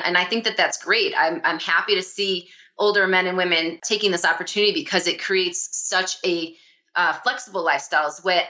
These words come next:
as well. And the insurance is great. The benefits are great. I mean, my aunt also did it. I come from a line of flight attendants too now. My aunt and my stepmom were both flight attendants. I didn't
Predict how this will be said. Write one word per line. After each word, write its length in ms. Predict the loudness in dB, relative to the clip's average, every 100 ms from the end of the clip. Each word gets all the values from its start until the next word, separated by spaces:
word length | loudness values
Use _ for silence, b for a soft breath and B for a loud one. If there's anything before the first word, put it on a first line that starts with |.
| 0
as 200 | -2 2
well. 300 | 2 4 2
And 180 | -2 -2
the 80 |
insurance 420 | -2 0 0 0 -4
is 100 | -2
great. 240 | 0 0
The 60 | 0
benefits 420 | 0 0 -2 -4
are 100 | -4
great. 360 | -2 -2 -4 -10 b b b _ _ -2
I 100 | 0
mean, 120 | 2
my 100 | 0 0
aunt 200 | -2 0
also 280 | -2 -2
did 140 | -2 2
it. 80 | 2
I 120 | 0
come 220 | -2 -4
from 300 | -2 -4 -2
a 60 | 0
line 220 | 2 0
of 80 | 0
flight 240 | 0 0
attendants 400 | 0 -2 0 -2
too 200 | -2 0
now. 300 | 2 2 2
My 120 | 0 0
aunt 280 | 2 2
and 120 | 2 2
my 80 |
stepmom 480 | 0 0 0 0 -2
were 100 | -6
both 300 | -6 -8 -2
flight 180 | 0 0
attendants. 640 | -2 -6 -6 -6 -6 -6 -2
I 120 | -2
didn't 480 | 0 0 -2 -6